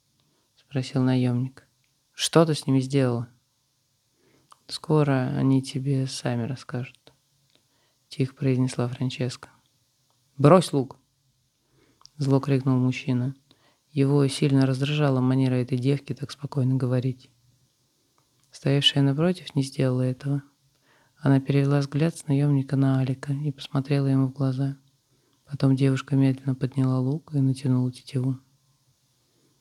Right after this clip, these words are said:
«Алик, ты должен мне поверить»,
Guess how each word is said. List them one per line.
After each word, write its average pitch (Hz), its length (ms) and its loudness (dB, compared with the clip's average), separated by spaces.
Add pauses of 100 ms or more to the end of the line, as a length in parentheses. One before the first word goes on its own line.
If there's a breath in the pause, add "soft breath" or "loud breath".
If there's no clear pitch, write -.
(300)
«Алик, 143 420 0 (320)
ты 151 340 -2
должен 143 420 2
мне 135 240 2
поверить», 135 680 -4